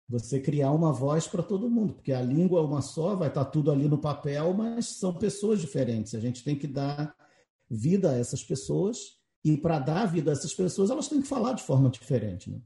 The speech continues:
Senão fica parecendo a mesma pessoa falando, são quatro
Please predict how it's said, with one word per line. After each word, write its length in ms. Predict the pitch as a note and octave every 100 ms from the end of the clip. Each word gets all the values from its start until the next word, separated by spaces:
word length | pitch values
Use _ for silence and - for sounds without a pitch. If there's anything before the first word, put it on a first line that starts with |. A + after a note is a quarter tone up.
| _ _ _ _ _
Senão 280 | - C#3 D#3
fica 180 | - G3+
parecendo 880 | G#3+ G#3+ - G#3+ A#3+ B3+ E3 C3 B2+
a 100 | B2
mesma 240 | C#3 E3
pessoa 360 | F#3 A3+ F#3+ E3
falando, 840 | G#3+ G#3+ D#3+ A#2 G#2+ - A2+ B2
são 320 | A2+ C3 A#2+
quatro 640 | A2 C3+ C3 - E3 C#3+